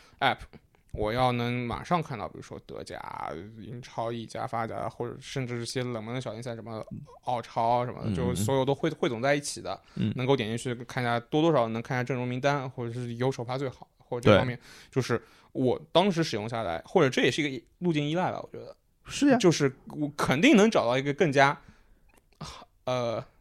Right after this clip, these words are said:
Speaker 1: 就是实用的，但是当时在国外，我觉得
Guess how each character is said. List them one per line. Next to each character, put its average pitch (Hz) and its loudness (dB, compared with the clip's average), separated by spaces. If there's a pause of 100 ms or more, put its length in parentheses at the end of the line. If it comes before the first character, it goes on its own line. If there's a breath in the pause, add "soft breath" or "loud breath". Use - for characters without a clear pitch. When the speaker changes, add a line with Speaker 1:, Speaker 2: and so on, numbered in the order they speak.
(140)
Speaker 1:
就 135 0
是 117 -4 (420)
实 139 -6
用 139 4
的， 101 0
但 143 0
是 135 -2 (320 soft breath)
当 170 6
时 117 -2
在 127 2
国 104 -2
外， 117 0
我 107 -4
觉 - -10
得 107 -6